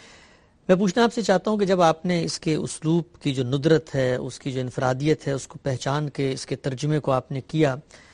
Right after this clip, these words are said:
تو وہ کون سے پہلو ہیں یا وہ میں کہوں کہ کون سی مشکلات ہیں جو آپ نے متعین کیں، جو آپ کے سامنے آئیں کہ جب تک ان پہلوؤں کو اپریشیٹ نہ کیا جائے تو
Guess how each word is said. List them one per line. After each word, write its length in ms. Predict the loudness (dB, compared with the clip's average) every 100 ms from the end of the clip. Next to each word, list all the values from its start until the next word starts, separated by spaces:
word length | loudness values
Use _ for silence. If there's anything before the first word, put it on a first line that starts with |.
| -20 _
تو 100 | -4
وہ 120 | -2 -2 0
کون 300 | 2 2 2
سے 160 | 0
پہلو 440 | -2 2 2 4 2
ہیں 320 | 2 0 0
یا 140 | -2
وہ 240 | 0 0 0 -4 _ -20 _ _ -8
میں 160 | -6
کہوں 260 | -2 0 0
کہ 120 | -2
کون 280 | -2 0 0
سی 160 | -2 -4
مشکلات 680 | -2 -4 -2 4 4 4 0
ہیں 180 | -6 -6 -12
جو 200 | -4 0
آپ 260 | 0 -2
نے 140 | -6 -4
متعین 460 | -4 -4 -2 -4
کیں، 260 | -4 -6 -2
جو 100 | 0
آپ 160 | 0
کے 80 | -4
سامنے 400 | -4 -4 0 0
آئیں 200 | 0 -2 -8 -20 -20 _ -6
کہ 100 | -4
جب 220 | 4 4 4
تک 240 | 0 0 -2
ان 300 | -2 0 0 -4 2
پہلوؤں 380 | 4 6 4 4
کو 120 | 2
اپریشیٹ 560 | 0 -4 0 0 0
نہ 80 | -2 -2 0
کیا 140 | 0 2
جائے 200 | 2
تو 100 | 2